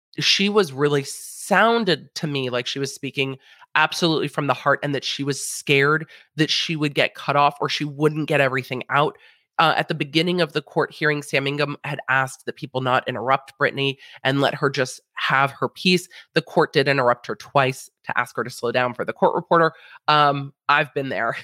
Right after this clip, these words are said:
<laughs> I've, it was just such a moment when I was like, "Mm, yep, same, been there." I've been there with the court reporter being like, "Baker, slow down for the court reporter,"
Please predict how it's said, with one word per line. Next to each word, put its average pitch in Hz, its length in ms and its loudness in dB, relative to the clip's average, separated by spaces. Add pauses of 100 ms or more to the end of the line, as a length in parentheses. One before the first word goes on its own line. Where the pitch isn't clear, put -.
<laughs> - 880 -16
I've, - 240 0 (400)
it - 160 2
was 247 160 0
just 320 180 0
such 339 200 2
a - 40 6
moment 220 320 4
when 196 100 4
I 190 60 8
was 180 140 6
like, 175 180 0 (180)
"Mm, 180 420 4
yep, 175 500 2
same, 220 340 2
been 190 240 0
there." 175 240 4
I've 175 160 0
been 185 140 -4
there 180 160 2
with 165 100 -2
the - 80 -10
court 170 220 0
reporter 156 260 -2
being 147 200 -10
like, - 160 -10 (200)
"Baker, 220 380 4 (720)
slow 226 480 4
down 196 360 4
for 170 80 -8
the 175 80 -6
court 233 240 4
reporter," 143 380 -2